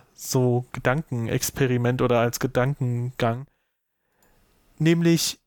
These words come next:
woran es genau liegt, dass ein Rennen spannend wird oder nicht. Ich meine, hier hatten wir, glaub ich, auch Spannung dadurch, dass die Reifen ganz gut abgebaut haben und dass zwei Strategien ähnlich flott waren. Das war, glaub ich, auch in der Vergangenheit mal vereinzelt der Fall, aber da sind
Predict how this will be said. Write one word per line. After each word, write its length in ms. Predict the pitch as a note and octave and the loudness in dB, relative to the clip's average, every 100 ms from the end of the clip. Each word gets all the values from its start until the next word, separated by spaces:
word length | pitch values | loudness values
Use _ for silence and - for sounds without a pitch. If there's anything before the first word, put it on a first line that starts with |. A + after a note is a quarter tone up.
| _ _ _ _ _ _ _ _ _ - | _ _ _ _ _ _ _ _ _ -6
woran 580 | C3+ E3+ G3 G3+ G3 F#3 | 0 0 2 0 0 -2
es 220 | E3 - | 0 0
genau 260 | - E3 E3 | 2 2 4
liegt, 300 | D#3 E3 - | 4 2 2
dass 180 | D#3 - | -2 0
ein 80 | D3+ | 0
Rennen 240 | D3+ D3+ | 2 0
spannend 380 | - D3 D#3+ - | -2 -2 0 -2
wird 100 | D3+ | 0
oder 160 | D3+ | 0
nicht. 360 | C#3 C#3+ - - - | 2 0 -2 -14 -10
Ich 100 | C#3+ | -4
meine, 140 | C#3+ C#3 | 0 2
hier 140 | F3 | 2
hatten 180 | E3+ E3+ | 2 2
wir, 80 | D#3 | 2
glaub 200 | D3 D3 | 2 2
ich, 120 | C#3+ | 2
auch 200 | D#3+ D#3+ | 0 0
Spannung 440 | - D3+ D#3 D#3+ | -2 0 2 2
dadurch, 360 | D3 C#3 D#3+ - | 2 2 2 0
dass 100 | D3 | -2
die 140 | - | 0
Reifen 280 | C#3+ C#3 - | 0 0 0
ganz 220 | C#3 C3+ | -2 -2
gut 100 | - | -2
abgebaut 520 | - - D#3+ D#3 D#3 - | -4 -2 -2 0 0 2
haben 260 | D#3+ E3 | 0 0
und 100 | C3+ | -2
dass 180 | B2+ - | -2 -2
zwei 200 | - C3+ | 0 0
Strategien 500 | - - C3+ B2+ C3 | 0 -4 -4 -2 0
ähnlich 320 | - B2+ B2 | 0 0 0
flott 320 | - D3+ - | 0 -2 0
waren. 280 | E3+ E3+ G#3 - - - - - | 0 0 0 -8 -20 -20 -14 -2
Das 260 | C#3+ C#3+ | -2 0
war, 200 | C3+ D3+ | 0 2
glaub 200 | D#3+ D3 | 2 4
ich, 100 | D3 | 4
auch 80 | D3 | 4
in 60 | C#3 | 2
der 80 | C3+ | 2
Vergangenheit 540 | C3 C3 G3+ D#3+ C3 | 0 0 0 0 0
mal 100 | B2 | -2
vereinzelt 560 | A#2 G2+ C3 B2+ C3+ B2+ | -2 0 0 0 -2 0
der 100 | B2 | -2
Fall, 360 | - A#2+ C3 - - - - | 0 2 2 0 -8 -16 -2
aber 140 | C#3 | 0
da 100 | C#3 | 2
sind 320 | C3+ C#3+ - | 0 -2 -6